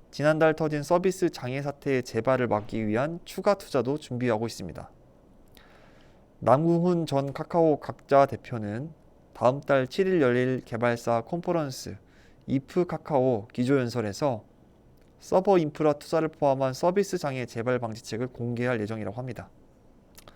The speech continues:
네이버는 내년 제이 데이터 센터 각 세 종이 완공되면 시설 설비 투자가 더 줄어들 여지가 있지만 대신에 알앤디 투자를 더 늘리고, 늘리겠다는 계획입니다.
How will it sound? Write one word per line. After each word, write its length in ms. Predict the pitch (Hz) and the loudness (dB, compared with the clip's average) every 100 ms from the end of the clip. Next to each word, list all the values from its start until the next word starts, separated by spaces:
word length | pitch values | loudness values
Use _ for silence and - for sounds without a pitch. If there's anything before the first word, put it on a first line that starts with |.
| - - - - - - - - | -20 -20 -20 -20 -20 -20 -18 0
네이버는 580 | 120 160 160 160 160 | 4 6 6 2 2
내년 340 | 123 131 143 131 | 2 2 2 0
제이 400 | 131 127 139 156 | 0 2 2 2
데이터 280 | 135 135 139 | 0 0 -2
센터 440 | 135 - 127 117 | -4 -4 -2 -2
각 260 | - 131 - | -2 -4 -4
세 120 | 180 | -4
종이 260 | 175 165 | -2 -2
완공되면 960 | 135 107 113 127 127 113 110 107 123 101 - - - - - - - - - - | -2 -2 -2 -4 -4 -6 -4 -2 -2 -6 -18 -20 -20 -20 -20 -20 -20 -20 -20 -20
시설 260 | - 196 208 | -2 6 8
설비 240 | 196 165 | 8 4
투자가 420 | 156 160 156 147 139 | 0 2 4 4 2
더 160 | 123 | 0
줄어들 480 | 117 135 135 135 123 | 0 2 2 4 4
여지가 340 | 107 113 113 107 | 4 2 0 -2
있지만 520 | - - 120 135 104 - - - - - - | -2 -6 -2 -2 -4 -16 -20 -20 -20 -20 -6
대신에 600 | 123 135 165 123 120 101 - - - - | -4 -2 -2 -2 -4 -8 -18 -20 -20 -8
알앤디 400 | - 120 156 165 | -2 0 2 0
투자를 380 | - 151 143 160 | 2 4 6 2
더 220 | - 120 | 2 0
늘리고, 500 | 113 117 127 143 151 - _ | 2 2 2 2 2 -2 _
늘리겠다는 680 | - 131 160 160 - 123 110 | 2 6 6 4 0 -4 -4
계획입니다. 600 | 110 110 113 98 98 98 | -2 -2 -2 -4 -12 -16